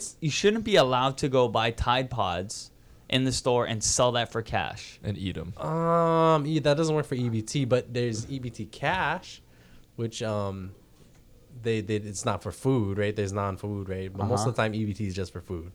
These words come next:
Speaker 2: Oh, I see, I see.
Speaker 1: Yeah, yeah. Some,
Speaker 2: Okay.
Speaker 1: but some people get wel-, welfare that's just for, uh, non-essen-, uh, like, non, non-food items, I guess.
Speaker 2: This one guy that I worked with was telling me, uh, I think his dad used to work, um,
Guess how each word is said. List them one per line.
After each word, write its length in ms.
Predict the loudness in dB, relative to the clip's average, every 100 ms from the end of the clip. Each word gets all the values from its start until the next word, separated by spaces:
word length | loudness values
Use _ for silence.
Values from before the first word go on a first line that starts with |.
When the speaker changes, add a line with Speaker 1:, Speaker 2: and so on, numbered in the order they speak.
| -10 -2
Speaker 2:
Oh, 120 | 0
I 140 | 0
see, 220 | -2 -6
I 80 | -10
see. 180 | -8 -6
Speaker 1:
Yeah, 160 | -6 -8
yeah. 280 | -10 -8 -6
Some, 160 | -6
Speaker 2:
Okay. 100 | -2
Speaker 1:
but 160 | 0 0
some 160 | 0 0
people 240 | -2 -2
get 220 | -2 -2
wel-, 260 | -2 0 0
welfare 380 | 0 -2 0 -2
that's 260 | -2 -8 -8
just 300 | -6 -6 -10 -16
for, 340 | -8 -6 -6 -10 -16 -20
uh, 40 | -20 -12
non-essen-, 600 | -6 -4 -4 -6 -6 -6 -4
uh, 240 | -2 -2 -2
like, 240 | -8 -6
non, 280 | -4 -2 -2
non-food 400 | -2 -2 -2 -2
items, 280 | -2 -6 -6
I 60 |
guess. 320 | -4 -6 -8 -16 -20 -20 -20 -20 -20 -4 2
Speaker 2:
This 180 | 2
one 200 | 4 2
guy 140 | 4 2
that 140 | 4
I 40 | 2
worked 320 | 2 0 -2
with 160 | -4
was 160 | -4 -2
telling 340 | 2 4 2
me, 240 | -2 -4 -6 -10 -16
uh, 140 | -14
I 40 | -8
think 180 | -4 0
his 120 | 0
dad 240 | 0 -2 -2
used 120 | -4
to 100 | 0
work, 460 | 2 0 -2 -18 -20 -20 -20 -20 -20 -20 -20 -20 -20 -8
um, 480 | -2 0 0 -2 -6